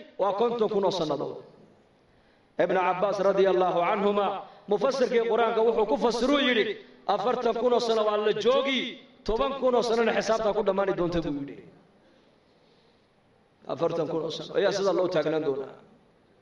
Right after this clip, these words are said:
Toban kun oo sanana xisaabtaa ku dhammaan doonta. Nin Acraabi oo reer baadiya ayaa sara kacoo yidhi, "Yaa Rasuulallah,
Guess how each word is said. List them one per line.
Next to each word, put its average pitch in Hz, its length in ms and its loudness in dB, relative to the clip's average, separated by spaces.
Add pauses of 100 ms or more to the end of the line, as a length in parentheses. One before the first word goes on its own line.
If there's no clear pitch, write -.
(1900)
Toban 240 340 2
kun 262 180 2
oo 240 80 4
sanana 226 320 2
xisaabtaa 208 380 2
ku 196 100 0
dhammaan 180 320 0
doonta. 143 260 -4 (680)
Nin 202 120 4
Acraabi 208 400 0
oo 208 80 4
reer 208 220 2
baadiya 202 380 2 (520)
ayaa 226 220 4
sara 240 260 0
kacoo 240 240 2
yidhi, 226 160 4
"Yaa 247 140 2
Rasuulallah, 220 600 2